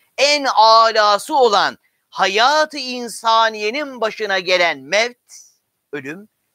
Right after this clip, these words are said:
elbette yer altına girmiş bir çekirdeğin, tabire dikkat, yer altına girmiş bir çekirdeğin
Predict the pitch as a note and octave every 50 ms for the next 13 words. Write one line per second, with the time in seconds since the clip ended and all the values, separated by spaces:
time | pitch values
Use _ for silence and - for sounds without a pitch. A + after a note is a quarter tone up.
0 | _ _ - C#3 C3+ C3+ A#2 A2 - _ _ - C3+ D3+ E3 E3 E3 _ _ _
1 | _ _ _ _ G#2+ A2 A2 B2 D3 D#3+ E3+ F3 D#3+ D3 - - B2+ C3 C3 B2+
2 | B2 - - B2 A#2+ C3 C#3+ D3 C#3 A2+ F#2 G#2 A#2 A#2+ A#2 A2 A2 G#2+ A#2 D#3+
3 | F#3+ F#3 - - - - - - _ _ _ _ _ _ A#2+ D#3 F3+ F3+ D3+ C3+
4 | - - - B2 - _ - B2 A2 G#2 G2+ A2 G#2 G2 G2+ A#2 C3 D#3 E3+ -
5 | _ _ _ _ _ - A2+ A2+ A2 G#2 A#2 A2 A2 F#2 F#2+ _ _ - G2+ F#2
6 | - _ _ _ _ _ _ _ _ A2+ A2 A2+ B2+ C#3+ D#3+ E3+ D#3 B2 - -
7 | A#2+ A2+ A2+ A2+ A2 - - G#2+ G#2 B2 C#3 C3 G#2+ G2 G#2+ G#2 F#2+ G2+ G2 A#2+
8 | D#3+ F#3+ F3+ - - - _ _ _ _ _ _ B2 C#3+ C#3 A#2 - - - G#2+
9 | - _ - G#2+ G2 F#2+ F#2+ G2 G2+ A2+ C#3+ D#3+ F#3+ G3